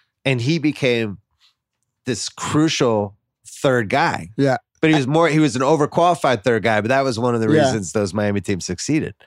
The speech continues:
Speaker 2: Yeah, well, he, he was willing to accept that, which was pretty cool of him. I, that's, like, one of the sadder stories in N B A, like, his health thing and
Speaker 1: I
Speaker 2: going
Speaker 1: know.
Speaker 2: out way
Speaker 1: 'Cause he could have played until he was forty with
Speaker 2: Yeah,
Speaker 1: the game
Speaker 2: like,
Speaker 1: that
Speaker 2: the,
Speaker 1: he has.
Speaker 2: the blood clot thing, right? It's a
Speaker 1: Yeah.
Speaker 2: blood clot thing.
Speaker 1: 'Cause the way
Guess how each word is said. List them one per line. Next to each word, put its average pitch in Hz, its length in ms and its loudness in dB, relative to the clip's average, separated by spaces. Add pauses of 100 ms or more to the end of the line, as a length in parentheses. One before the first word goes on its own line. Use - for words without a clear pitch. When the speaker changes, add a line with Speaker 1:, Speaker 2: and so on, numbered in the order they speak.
(100)
Speaker 2:
Yeah, 160 240 4
well, 143 80 2
he, 170 120 4
he 190 40 2
was 160 320 2
willing 170 260 2
to 151 120 -2
accept 170 420 -2
that, 110 240 -2
which 135 180 -4
was 131 120 -4
pretty 139 260 -2
cool 151 260 -2
of 127 100 -2
him. 127 180 0
I, 151 200 2
that's, 262 220 0
like, 285 200 -2 (120)
one 202 180 -2
of 202 60 0
the 190 80 0
sadder 160 520 -2
stories 160 520 -2
in 135 80 -2
N 139 220 -2
B 143 160 -2
A, 147 100 0
like, 123 200 -2
his 135 180 -4
health 135 240 -4
thing 156 260 -2
and 139 100 0
Speaker 1:
I 131 40 4
Speaker 2:
going 123 160 4
Speaker 1:
know. - 20 4 (300)
Speaker 2:
out - 60 -10 (280)
way 151 160 2
Speaker 1:
'Cause 160 120 6
he 220 100 4
could 285 160 0
have 175 100 0
played 147 260 2
until 147 280 0
he 147 160 2
was 110 180 -2
forty 180 400 2
with 107 140 2
Speaker 2:
Yeah, 240 240 4
Speaker 1:
the 156 100 0
game 131 100 4
Speaker 2:
like, 226 120 4
Speaker 1:
that 170 140 2
Speaker 2:
the, - 80 4
Speaker 1:
he - 40 0
has. 185 320 2
Speaker 2:
the 151 80 -2
blood 160 220 2
clot 160 340 0
thing, 127 240 0
right? 160 220 0
It's 143 80 -2
a 160 60 4
Speaker 1:
Yeah. 214 80 4 (100)
Speaker 2:
blood 92 140 0
clot 123 280 0
thing. - 140 -4
Speaker 1:
'Cause 160 140 2
the 170 80 2
way 208 300 2